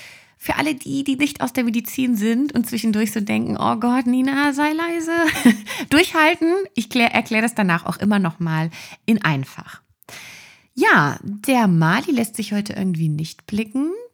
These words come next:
Dafür schnauft es hier unter meinem Schreibtisch ganz doll, denn das kleine Boxerbaby Bob ist irgendwie immer noch hier <laughs> und wohnt immer noch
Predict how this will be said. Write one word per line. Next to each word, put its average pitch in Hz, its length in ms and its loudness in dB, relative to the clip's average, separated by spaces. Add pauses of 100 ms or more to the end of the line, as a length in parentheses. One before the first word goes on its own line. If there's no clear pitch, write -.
(140)
Dafür 208 320 -2
schnauft 208 480 -4
es 208 160 -10
hier 185 240 -8
unter 190 260 -6
meinem 175 280 -6
Schreibtisch 180 680 -12
ganz 180 280 -12
doll, 190 420 -8 (440)
denn 208 300 0
das 196 240 -4
kleine 214 300 -6
Boxerbaby 185 920 -6
Bob 160 640 -6 (640)
ist 220 440 -6 (320)
irgendwie 339 400 2
immer 381 180 2
noch 277 180 4
hier 240 440 0 (460)
<laughs> - 460 -12
und 226 220 2
wohnt 269 300 2
immer 240 240 0
noch 220 360 2